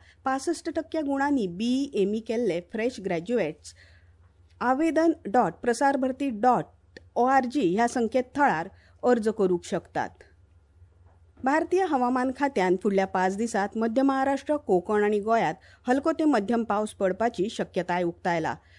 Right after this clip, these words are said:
तशेंच वारे वराक तीस ते चाळीस किलोमीटर वेगान व्हांवतले, देखून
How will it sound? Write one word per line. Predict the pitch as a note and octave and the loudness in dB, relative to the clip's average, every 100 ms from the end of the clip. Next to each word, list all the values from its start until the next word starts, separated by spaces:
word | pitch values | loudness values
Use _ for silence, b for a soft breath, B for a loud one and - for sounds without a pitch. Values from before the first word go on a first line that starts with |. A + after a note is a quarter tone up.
| b | b
तशेंच | D4+ E4+ E4+ - | 0 2 0 0
वारे | A#3 A#3 B3 | 0 2 2
वराक | B3 A#3+ B3 - | 4 2 2 -2
तीस | C4+ C4+ - | -6 -4 -4
ते | C#4 | -4
चाळीस | A3 G#3 A3+ | 0 0 -2
किलोमीटर | A#3 G3+ G3+ A3 G#3+ | -2 0 0 0 0
वेगान | F#3+ F3+ F3+ | -2 0 0
व्हांवतले, | F3+ F3+ G3 G3 | 0 -2 0 0
देखून | F3 A#3+ B3 F#3 | 0 0 0 0